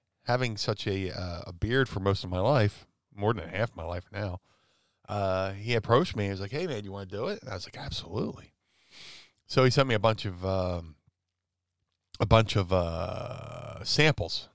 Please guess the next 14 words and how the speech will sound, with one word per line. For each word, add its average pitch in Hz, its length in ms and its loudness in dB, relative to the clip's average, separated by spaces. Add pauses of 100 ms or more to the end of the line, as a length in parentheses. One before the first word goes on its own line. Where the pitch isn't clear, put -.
That's 104 160 -8
the 87 60 -10
word 85 160 -10
I 82 60 -6
was 82 100 -10
looking 85 160 -10
for. 87 360 -8 (800)
And 92 180 -4
then, 90 160 -4
uh, 87 340 -6 (260)
I, 107 120 -4 (100)
I 95 100 -6
chose 104 440 0
one, 92 280 -4